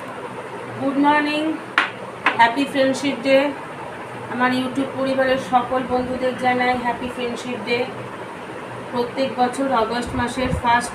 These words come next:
উইকের যে রোববারটা, সেদিনকে হ্যাপি ফ্রেন্ডশিপ ডে পালন করা হয়। আজকে রবিবার,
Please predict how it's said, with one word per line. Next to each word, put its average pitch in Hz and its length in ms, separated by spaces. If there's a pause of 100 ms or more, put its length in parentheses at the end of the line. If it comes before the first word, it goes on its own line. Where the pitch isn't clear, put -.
(920)
উইকের 226 360
যে 226 160
রোববারটা, 226 640
সেদিনকে 220 540
হ্যাপি 214 320
ফ্রেন্ডশিপ 208 480
ডে 240 140
পালন 202 320
করা 202 200
হয়। 226 200 (1200)
আজকে 202 280
রবিবার, 220 540